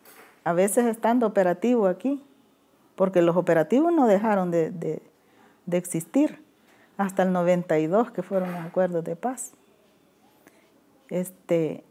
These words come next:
y nosotros íbamos a comprar las que teníamos más valorcito de, de enfrentar allá a Chalatenango, íbamos. Y,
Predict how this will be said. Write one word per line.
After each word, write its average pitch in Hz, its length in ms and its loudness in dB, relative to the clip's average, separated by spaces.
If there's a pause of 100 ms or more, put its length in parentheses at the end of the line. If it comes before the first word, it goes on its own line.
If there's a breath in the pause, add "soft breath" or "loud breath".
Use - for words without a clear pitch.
(100)
y 202 80 -2
nosotros 226 460 2
íbamos 262 320 4
a 208 120 -2
comprar 220 400 2
las 196 160 2
que 170 140 -2
teníamos 202 500 -2
más 254 180 0
valorcito 220 720 -4
de, 170 380 -4
de 190 220 -6
enfrentar 180 600 -2
allá 226 360 -2
a 190 100 -6
Chalatenango, 190 720 -8 (460 soft breath)
íbamos. 175 520 -4 (1400 soft breath)
Y, 196 640 0